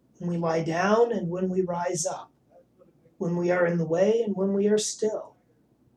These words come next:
Great is that preservative. It is without price for the sake of the poor, without toil for the sick, since also its grace is from God.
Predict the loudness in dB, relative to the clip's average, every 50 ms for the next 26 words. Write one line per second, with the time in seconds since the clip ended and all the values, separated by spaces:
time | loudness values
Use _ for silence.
0 | _ _ _ _ _ _ _ _ _ _ _ _ _ _ -6 -2 4 8 8 8
1 | 8 6 0 -4 -6 -12 _ _ _ _ -6 -4 -4 -2 2 2 2 2 0 -4
2 | -4 -2 -2 0 2 4 4 4 2 0 -6 -8 -12 -14 _ -20 -20 _ _ _
3 | -6 -6 -4 -4 -4 0 0 2 2 2 0 -4 0 4 4 4 4 2 -2 -6
4 | -4 -4 -4 -4 -6 -10 _ _ -14 -10 -8 -4 -4 -2 0 0 0 0 -2 -8
5 | -10 -10 -6 0 2 2 2 2 -2 -6 -12 -8 -4 -2 -2 -2 -4 -6 -6 -2
6 | 2 4 4 4 4 0 -6 -12 _ _ _ _ _ -12 -8 -2 0 4 6 6
7 | 6 4 2 -6 -16 _ _ _ _ _ _ _ _ _ -8 -4 -4 -2 -2 2
8 | 4 6 6 6 4 2 0 0 0 0 -2 -4 -6 -6 -4 -2 0 0 0 0
9 | -2 -4 -4 -4 -6 -6 -8 -8 -6 -6 -4 -4 -4 -4 -6 -6 -8 -12 -16 -20
10 | _